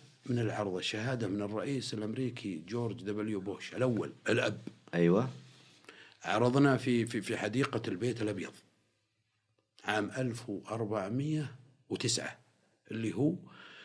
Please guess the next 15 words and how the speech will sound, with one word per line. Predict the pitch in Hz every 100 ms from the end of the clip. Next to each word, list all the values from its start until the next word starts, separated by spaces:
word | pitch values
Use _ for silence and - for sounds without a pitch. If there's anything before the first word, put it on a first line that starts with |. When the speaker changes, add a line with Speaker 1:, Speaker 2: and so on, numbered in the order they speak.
| - - -
Speaker 1:
من | 120 123
ضمن | 123 151 165 175 175 - - _ _ -
الحملة | 120 110 101 95 - 139 143 120
الإعلامية | 117 117 127 127 135 156 165 127
للتعريف | 123 123 - 110 143 147
بالمعرض، | - 117 -
Speaker 2:
ما | -
شاء | -
الله. | 90
Speaker 1:
إن |
فيه | - 110
معرض | 104 104 101 85
بيقام، | 80 85 120 165 - - -
وأعطانا | 104 107 139 117
شهادة، | 113 87 85 -